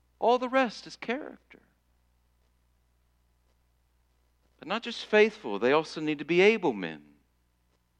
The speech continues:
Able, as Paul will say in Second Timothy, rightly dividing the word of truth. Men who are equipped to teach. They understand doctrine, they understand theology, they understand hermeneutics, they understand effective communication,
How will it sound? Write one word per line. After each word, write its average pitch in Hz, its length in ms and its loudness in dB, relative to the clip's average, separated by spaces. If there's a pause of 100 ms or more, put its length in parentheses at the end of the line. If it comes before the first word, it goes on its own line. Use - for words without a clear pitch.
(140)
Able, 170 380 6
as 139 100 0
Paul 156 280 6
will 156 80 -2
say 165 220 2
in 165 100 -2
Second 170 300 2
Timothy, 147 360 0
rightly 151 560 6
dividing 156 640 4
the 147 80 0
word 143 240 2
of 147 120 -8
truth. 143 380 0 (240)
Men 170 240 4
who 165 140 4
are 160 100 6
equipped - 720 2
to 147 100 -8
teach. - 760 -4 (380)
They 156 100 10
understand 170 640 2
doctrine, 135 440 6
they 143 100 4
understand 160 720 2
theology, 127 560 4
they 131 100 2
understand 165 580 0
hermeneutics, 139 560 0
they 147 120 2
understand 160 520 -2
effective 143 500 -4
communication, 127 680 -4